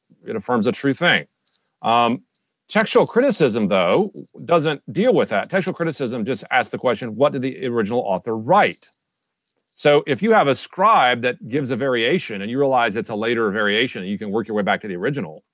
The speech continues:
well, that doesn't affect inspiration and inerrancy 'cause now you know what the original said.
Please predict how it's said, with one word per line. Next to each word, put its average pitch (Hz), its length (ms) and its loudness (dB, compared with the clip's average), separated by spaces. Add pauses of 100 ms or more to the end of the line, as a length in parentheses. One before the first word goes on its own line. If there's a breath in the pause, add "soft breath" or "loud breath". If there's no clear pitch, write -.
(280)
well, 120 120 0
that 214 100 4
doesn't 143 340 2
affect 110 400 -4 (140)
inspiration 107 560 -4
and 92 80 -8
inerrancy 117 460 -2
'cause 107 180 -8
now 123 100 2
you 170 120 4
know 143 100 4
what 139 100 2
the 131 100 0
original 165 320 2
said. 110 400 0